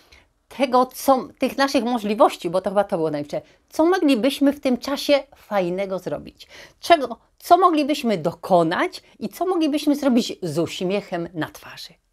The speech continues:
A tutaj trzyma nas to tak, to zmartwienie,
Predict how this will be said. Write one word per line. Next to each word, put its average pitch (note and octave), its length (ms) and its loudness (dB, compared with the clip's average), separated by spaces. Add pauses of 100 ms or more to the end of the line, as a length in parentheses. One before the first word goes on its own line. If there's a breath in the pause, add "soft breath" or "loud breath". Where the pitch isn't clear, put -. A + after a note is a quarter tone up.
(960 soft breath)
A A#3 140 6
tutaj D#4+ 640 -2 (140)
trzyma C#3+ 500 0
nas D3 360 -14
to E3+ 160 -10
tak, F3 360 -6
to E3+ 160 -8
zmartwienie, E3+ 800 0